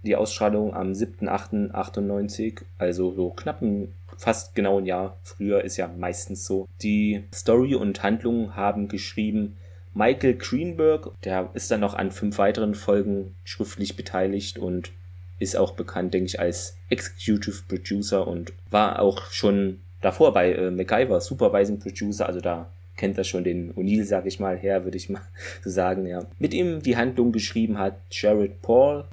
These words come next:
macht auch noch dreimal weitere Sachen, schreibt er für Stargate. Ja, sonst hat er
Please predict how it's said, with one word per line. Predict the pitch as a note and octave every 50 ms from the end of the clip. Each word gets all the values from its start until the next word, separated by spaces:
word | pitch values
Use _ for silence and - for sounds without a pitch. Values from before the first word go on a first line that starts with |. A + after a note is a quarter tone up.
| - -
macht | F#2 F#2+ F#2+ - -
auch | F#2 - -
noch | G2 F#2+ F#2+
dreimal | - - - F#2 F#2 G2 G#2 G#2 G#2 G#2 G2+ G2+ G2 F#2 F#2+ - - - - - - - - - - -
weitere | - G#2 G#2+ - - A2+ A2+ A2 G#2+ G#2+ G#2+ G#2+ G2+
Sachen, | F#2 - G2+ F#2+ - G#2+
schreibt | G2 - - F#2+ G2+ F2+ F2+ -
er | G2+ G2
für | F#2+ - G2 F#2+
Stargate. | - - F#2 F#2+ F#2 G2 G2 F#2+ F#2+ - - -
Ja, | F#2+ F#2 F2+ F2+ F2+ F2+ F2 F2 - - - -
sonst | - - G2 G2+ G#2 - - -
hat | F#2+ G2+
er | G2 F2+ F2+ - -